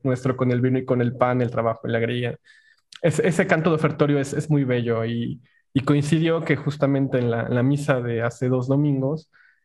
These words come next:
eh, lo, lo, lo utilizaron en, en la liturgia de, del templo al que asisto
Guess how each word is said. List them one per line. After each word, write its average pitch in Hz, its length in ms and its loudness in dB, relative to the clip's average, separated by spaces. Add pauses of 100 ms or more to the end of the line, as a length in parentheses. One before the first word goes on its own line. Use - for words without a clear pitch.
eh, 110 640 -2
lo, 113 440 0
lo, 117 340 -2
lo 113 400 -4
utilizaron 120 580 0
en, 113 100 0
en 120 100 0
la 117 60 2
liturgia 123 480 0
de, 113 320 -6
del 117 280 -4
templo 135 340 0
al 117 140 -2
que 135 100 0
asisto 147 640 -2